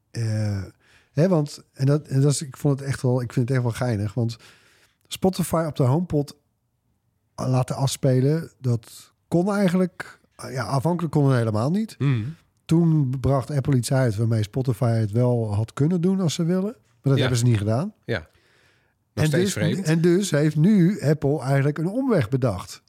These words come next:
Speaker 1: <laughs>
Speaker 2: Ja.
Speaker 1: Ik vind, ja, ik vind hem erg goed. Ik vind het een erg goede bak. Want wat gebeurt er nou? Hè, dus kijk, way back in het begin van de HomePod, eh, dan, eh, dat werkte alleen met Apple Music. Ja.
Speaker 2: Ja.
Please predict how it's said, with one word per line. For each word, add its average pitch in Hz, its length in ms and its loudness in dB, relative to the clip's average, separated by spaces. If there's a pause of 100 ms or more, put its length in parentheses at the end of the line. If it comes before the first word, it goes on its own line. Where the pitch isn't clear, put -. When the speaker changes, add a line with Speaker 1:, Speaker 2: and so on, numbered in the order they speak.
Speaker 1:
<laughs> - 260 -6 (640)
Speaker 2:
Ja. 147 180 -2 (280)
Speaker 1:
Ik 160 160 2
vind, 147 220 0 (880)
ja, 110 180 -2
ik 117 100 0
vind 131 140 -2
hem 123 120 0
erg 127 300 0
goed. 113 220 -6
Ik 127 120 -8
vind 123 140 -4
het - 0 -
een 131 140 -2
erg 120 40 -4
goede 120 200 0
bak. 101 340 -4
Want 143 240 0
wat 151 200 -2
gebeurt 160 340 2
er 127 60 -4
nou? 107 260 -2 (720)
Hè, 143 120 2
dus 165 200 0
kijk, 143 240 0
way 156 320 2
back 160 260 0
in 160 60 0
het 139 100 2
begin 143 220 2
van 151 80 2
de 147 60 4
HomePod, 139 540 0 (320)
eh, 127 280 2
dan, 127 380 0
eh, 107 80 -20 (220)
dat 120 140 0
werkte 131 260 2
alleen 139 160 2
met 135 160 -2
Apple 127 180 0
Music. 101 480 0 (160)
Ja. 226 120 -2
Speaker 2:
Ja. - 120 -4